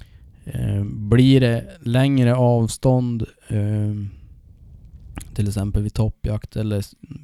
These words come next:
pyrschjakt på, eh, rådjur då, eh, eller hjort för den delen längre söderut, eller mufflon eller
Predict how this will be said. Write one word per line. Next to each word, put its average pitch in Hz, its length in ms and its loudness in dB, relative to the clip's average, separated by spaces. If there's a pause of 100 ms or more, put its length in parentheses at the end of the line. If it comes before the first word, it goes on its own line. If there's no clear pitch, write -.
pyrschjakt 110 600 -2
på, 104 460 -2
eh, - 200 -10 (720)
rådjur 107 680 0
då, 98 120 -6 (320)
eh, 98 420 -8 (760)
eller 104 280 -8 (560)
hjort 107 380 -4
för 101 120 -6
den 104 180 -4
delen 104 500 -4
längre 110 260 -2
söderut, 107 500 -4
eller 101 100 -10
mufflon 107 540 -8
eller 107 160 -12